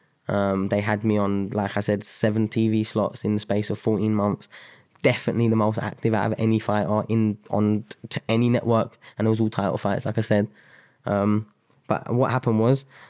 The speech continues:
every single time, every single level, I was calling out everyone. Like, I was calling out m-, people I was on G B with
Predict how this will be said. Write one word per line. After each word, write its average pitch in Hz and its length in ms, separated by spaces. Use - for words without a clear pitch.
every 135 240
single 127 240
time, 117 300
every 123 120
single 120 260
level, 113 340
I 104 60
was 110 100
calling 127 300
out - 80
everyone. 123 500
Like, 107 280
I - 60
was 139 120
calling 147 320
out 127 220
m-, 117 160
people - 280
I 95 40
was 120 140
on 117 120
G 120 200
B 117 200
with 107 340